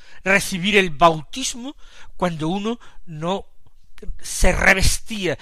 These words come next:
interiormente de esos buenos propósitos. Por eso, en otro evangelio se nos dirá que algunos que venían a su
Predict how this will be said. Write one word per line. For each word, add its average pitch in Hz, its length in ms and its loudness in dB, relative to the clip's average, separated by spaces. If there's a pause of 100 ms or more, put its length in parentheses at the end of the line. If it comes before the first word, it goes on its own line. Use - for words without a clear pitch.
(140)
interiormente 208 1200 -4 (600)
de 156 220 -4
esos - 380 -6
buenos 139 500 -8
propósitos. - 840 -8 (1120)
Por 156 140 0
eso, 202 340 0 (340)
en 127 380 -12 (140)
otro 147 520 -10
evangelio 196 680 0
se 196 160 -4
nos 170 160 -8
dirá 165 320 2 (320)
que 220 200 -2
algunos 175 760 -2
que 175 200 -4
venían 165 580 -2 (360)
a 135 140 -6
su 208 460 -8